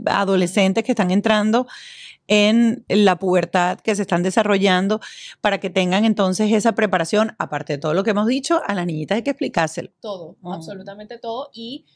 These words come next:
Speaker 2: no solamente esta conversación sexual, tipo, "Cuídate, no vayas a salir con una barriga, con una enfermedad, la, la, la",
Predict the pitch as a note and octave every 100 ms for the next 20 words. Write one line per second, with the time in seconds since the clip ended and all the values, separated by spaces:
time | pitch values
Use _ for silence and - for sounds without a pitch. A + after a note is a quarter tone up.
0 | _ _ _ _ _ - F#3+ A3+ G#3+ A#3+
1 | A#3 A#3+ A#3 A#3+ B3+ A#3+ A#3+ A3 G#3+ G3
2 | F#3+ F#3+ G#3+ - A3+ G#3 G#3+ A3 F#3+ F#3+
3 | A#3 A#3 A3+ A3 G#3+ G3 G#3+ G#3+ G#3 G3
4 | G3+ G3 F#3+ A#3 A#3+ A#3 A3 G3+ A#3+ A3
5 | G3 G#3 A3+ F#3 G3+ G3+ -